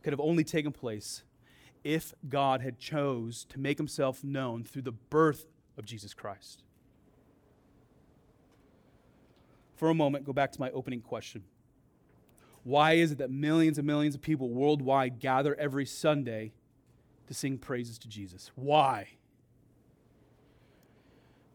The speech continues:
We gather to celebrate the Word that has become flesh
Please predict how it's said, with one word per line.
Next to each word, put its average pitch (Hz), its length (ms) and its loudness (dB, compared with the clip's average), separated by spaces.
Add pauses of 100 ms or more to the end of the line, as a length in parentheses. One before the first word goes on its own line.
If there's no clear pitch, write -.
(260)
We 131 220 -6
gather 165 460 6
to 160 140 -8
celebrate 135 760 0 (300)
the 147 100 -2
Word 156 400 6
that 147 80 0
has 135 200 -2
become 170 400 -2
flesh 135 640 -6